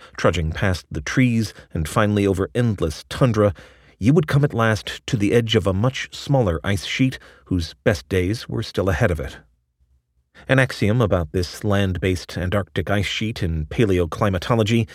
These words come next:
is that it's incredibly stubborn. That is,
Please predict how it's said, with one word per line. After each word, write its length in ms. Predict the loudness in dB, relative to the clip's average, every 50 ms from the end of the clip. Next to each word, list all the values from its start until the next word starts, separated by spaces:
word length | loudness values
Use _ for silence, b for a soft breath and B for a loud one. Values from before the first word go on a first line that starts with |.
| B B B B B
is 180 | -4 0 2
that 140 | 2 2 2
it's 300 | 0 -4 -6 -12 -14 -6
incredibly 560 | -2 -2 -2 0 0 0 0 2 2 0 -2 -2
stubborn. 600 | -4 -2 -2 -2 -2 -2 -4 -8 -8 -8 -8 -10 -12 _ _ _ _ _ b b b b b b b b b
That 120 | 2 4 4
is, 140 | 2 0